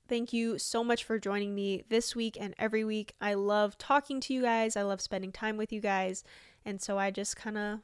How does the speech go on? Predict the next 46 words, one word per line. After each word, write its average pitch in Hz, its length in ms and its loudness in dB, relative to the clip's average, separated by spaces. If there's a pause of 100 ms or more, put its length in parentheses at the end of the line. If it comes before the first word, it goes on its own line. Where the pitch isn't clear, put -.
you 370 120 0
know, 285 220 -2 (100)
I 294 60 0
look 349 160 2
forward 294 360 4
to 147 120 -4
it. 98 200 -8 (120)
If 233 200 4
you're 220 100 4
feeling 202 500 2
particularly 220 760 2
generous, 185 720 0 (440)
I 214 140 6
would 220 160 4
love 214 240 6
if 220 140 -6
you 220 100 0
left 202 240 2
a 190 60 -2
rating 196 340 -2
and 190 100 -6
review 269 460 0
on 208 220 0
Apple 196 240 -2
Podcasts 196 560 -4
and 180 100 -14
Spotify. 269 840 2
Really 185 200 -2
helps 185 280 -4
out 147 100 -6
the - 80 -12
show, 254 380 4
blah, 185 180 2
blah, 165 100 -6
blah. 233 340 8
You 208 180 0
know 139 140 -4
the 143 120 -8
drill. 240 540 6 (360)
You 240 120 -2
can 240 160 -2
also 247 360 4
follow 220 300 4
the 214 80 0
podcast 196 560 -2
Instagram 220 560 0